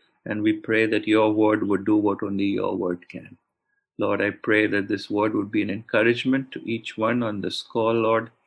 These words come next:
and that wherever we are, Lord, we too would, like the psalmist, be able to say that we are a child weaned, comfortable on our mother's breast.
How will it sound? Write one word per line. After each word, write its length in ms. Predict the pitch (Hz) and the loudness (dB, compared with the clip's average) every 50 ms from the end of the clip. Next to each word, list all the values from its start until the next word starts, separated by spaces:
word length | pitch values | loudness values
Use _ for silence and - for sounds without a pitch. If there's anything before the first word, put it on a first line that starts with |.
| _ _ _ _ _ - | _ _ _ _ _ -14
and 260 | - - 101 101 101 | -10 -8 -6 -4 -2
that 220 | 98 92 92 90 - | -2 -2 -2 -2 -2
wherever 440 | - 92 98 104 107 107 113 110 | -2 0 0 0 2 2 2 2
we 200 | 110 110 110 107 | 4 4 2 2
are, 200 | 104 98 98 95 | 2 2 2 0
Lord, 380 | 95 95 95 92 92 95 - - - _ - _ _ _ | 0 0 0 -2 -2 -4 -6 -12 -20 _ -20 _ _ _
we 260 | - 107 110 110 110 - | -2 0 0 0 -2 -2
too 240 | - 135 127 117 | 2 4 4 4
would, 280 | 107 95 101 101 - - | 4 2 0 -2 -4 -2
like 320 | 98 98 98 98 - - | 0 0 0 0 -2 -4
the 100 | - 110 | -6 -6
psalmist, 540 | 107 - - 98 98 95 92 92 92 - - | -6 -4 -4 -4 -4 -4 -4 -6 -8 -8 -6
be 120 | - 95 - | -6 -4 -4
able 220 | - - 98 92 | -4 -4 -8 -8
to 120 | 92 92 | -8 -8
say 340 | 90 - - - - - - | -8 -6 -6 -4 -6 -6 -6
that 200 | - 95 - - | -6 -8 -8 -6
we 160 | - 101 98 | -4 -4 -4
are 140 | 101 101 101 | -4 -4 -6
a 80 | - 92 | -6 -8
child 560 | 90 - - - 95 95 101 104 107 104 107 | -8 -6 -4 -2 0 0 0 0 0 -2 -4
weaned, 540 | - 104 104 107 110 113 113 113 113 113 - _ _ _ _ _ _ _ _ - - | -4 -4 -2 -2 0 -2 -2 -4 -6 -8 -10 _ _ _ _ _ _ _ _ -8 -4
comfortable 760 | - 113 110 104 - _ - 107 110 120 113 113 113 107 110 _ _ _ _ _ _ _ _ _ _ | -4 -4 -4 -6 -8 _ -8 -4 -2 0 0 0 0 -4 -6 _ _ _ _ _ _ _ _ _ _
on 100 | 98 92 | -8 -6
our 120 | 85 85 | -4 -4
mother's 440 | 90 87 87 80 - - - - - | -4 -2 -4 -4 -4 -4 -6 -6 -6
breast. 460 | - - - - - - - - - | -8 -8 -8 -8 -8 -12 -16 -20 -20